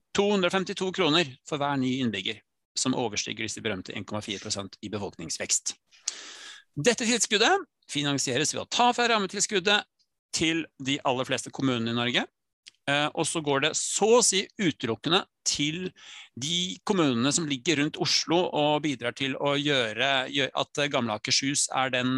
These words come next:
eh, det gamle fylket der folk kjører mest i Norge.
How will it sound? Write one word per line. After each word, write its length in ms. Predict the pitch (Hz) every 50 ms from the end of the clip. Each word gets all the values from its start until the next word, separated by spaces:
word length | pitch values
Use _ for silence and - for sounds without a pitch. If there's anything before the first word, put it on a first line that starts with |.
| 131 127
eh, 460 | 131 127 127 131 127 123 123 120 120 120
det 400 | 117 123 127 127 120 120 123 127
gamle 240 | 135 123 110 117 120
fylket 400 | 139 123 107 - - 156 170 - _
der 320 | - 123 120 120 123 123 135 -
folk 240 | - - 123 120 117
kjører 320 | - - - 127 110 113 120 117
mest 400 | 113 107 95 120 123 - - -
i 80 | - 123
Norge. 320 | 120 104 101 - 117 -